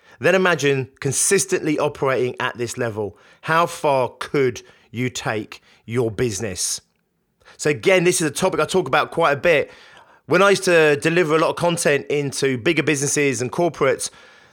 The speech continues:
there was always budget for sales training, always budget for employee training, but there was never really any budget for what I did. I used to go in there and look at their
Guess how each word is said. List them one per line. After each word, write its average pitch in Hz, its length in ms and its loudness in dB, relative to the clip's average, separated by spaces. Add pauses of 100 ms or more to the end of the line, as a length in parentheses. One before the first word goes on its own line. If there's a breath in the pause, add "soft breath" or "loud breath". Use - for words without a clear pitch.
there 151 80 4
was 151 100 0
always 220 180 2
budget 151 560 0
for 139 140 -4
sales 160 400 2
training, 117 440 -4
always 180 260 2
budget 156 500 0
for 127 480 0 (240 loud breath)
employee 156 520 -2
training, 143 600 -2
but 117 160 -2
there 143 100 2
was 139 140 -2
never 254 260 0
really 190 240 2
any 170 140 0
budget 143 560 -2
for 147 120 -4
what 135 200 0
I 143 160 0
did. 113 300 -2
I 113 40 -2
used 120 100 -6
to 127 40 -8
go 160 220 2
in 151 100 0
there 131 220 2
and 131 80 -4
look 147 120 -4
at 147 60 -6
their 123 240 -2